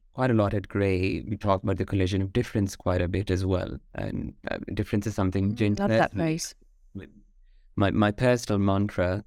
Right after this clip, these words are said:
Speaker 1: is, um, difference is creativity's superpower. It really is. But unless those difference point,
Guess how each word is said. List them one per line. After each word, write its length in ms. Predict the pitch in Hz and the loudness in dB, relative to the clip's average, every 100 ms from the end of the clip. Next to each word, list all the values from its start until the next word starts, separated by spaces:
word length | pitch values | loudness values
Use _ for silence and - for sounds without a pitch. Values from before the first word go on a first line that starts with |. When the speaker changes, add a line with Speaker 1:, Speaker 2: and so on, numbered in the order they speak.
| - | -4
Speaker 1:
is, 300 | 95 90 - | -4 -4 -4
um, 220 | 90 85 | -2 -2
difference 400 | 95 - 98 101 | -4 -2 -4 0
is 300 | 117 110 101 | 2 2 0
creativity's 840 | - 101 92 95 92 92 90 92 | 0 2 2 2 0 0 -2 -2
superpower. 640 | - 104 98 - - 50 - _ _ _ _ _ _ - | -2 2 0 0 -4 -6 -8 _ _ _ _ _ _ -4
It 180 | 92 101 | -2 2
really 480 | 101 101 101 95 | 4 4 4 2
is. 220 | 95 104 - | 0 -4 0
But 180 | 85 - - _ _ - | -2 -2 -20 _ _ 0
unless 460 | 117 113 127 143 | 4 6 4 2
those 440 | - 117 107 - - - | 0 2 0 -4 -16 -8
difference 380 | 120 110 120 117 | -4 0 0 0
point, 360 | - 110 107 | 2 2 2